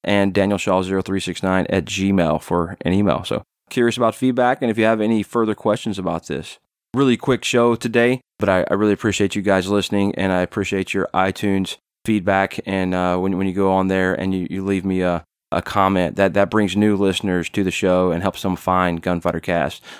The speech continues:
Uh, I also really appreciate all of the patrons out there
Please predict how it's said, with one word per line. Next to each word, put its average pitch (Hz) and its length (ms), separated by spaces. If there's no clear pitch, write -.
Uh, 92 40
I 90 300
also 95 300
really 95 300
appreciate 90 560
all 98 340
of 92 280
the 92 300
patrons 101 420
out 95 240
there 92 320